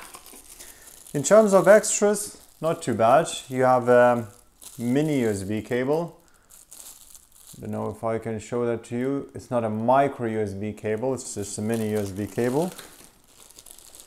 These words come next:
Now here we have a suction cup mount for the windscreen. Just one sec, actually I'm gonna show that to you 'cause that's quite important for some. So adjustable obviously up and down,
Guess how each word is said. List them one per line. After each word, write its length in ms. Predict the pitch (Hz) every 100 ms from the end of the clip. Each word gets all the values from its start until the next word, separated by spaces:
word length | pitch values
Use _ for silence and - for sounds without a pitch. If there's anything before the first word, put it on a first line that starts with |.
| - - -
Now 240 | 110 113 113
here 320 | 107 131 143
we 140 | 131
have 200 | 113 113
a 60 | 107
suction 440 | - 120 - 117
cup 220 | 98 110 104
mount 400 | 113 110 110 107
for 300 | - 110 107
the 160 | 104
windscreen. 600 | 101 135 139 - 120 135
Just 1000 | 170 170 - - - - - - - - -
one 180 | 82 87
sec, 240 | 90 87
actually 300 | 98 - 104
I'm 60 | 101
gonna 160 | 101
show 300 | 101 - 107
that 160 | 107 110
to 200 | - 113
you 160 | 120 131
'cause 180 | 110
that's 440 | 95 110 113 - - _ _ _ - _ _ _ - _ _ _ _
quite 260 | 107 107
important 580 | 110 104 117 120 131 127
for 100 | 147
some. 420 | 139 170 196 214 - _ _ _ _ _ _
So 580 | - 110 107 107 107 -
adjustable 640 | 113 120 123 - 110 117
obviously 580 | 113 107 104 - 90 113
up 280 | 82 104 -
and 160 | 98
down, 400 | 104 131 139 139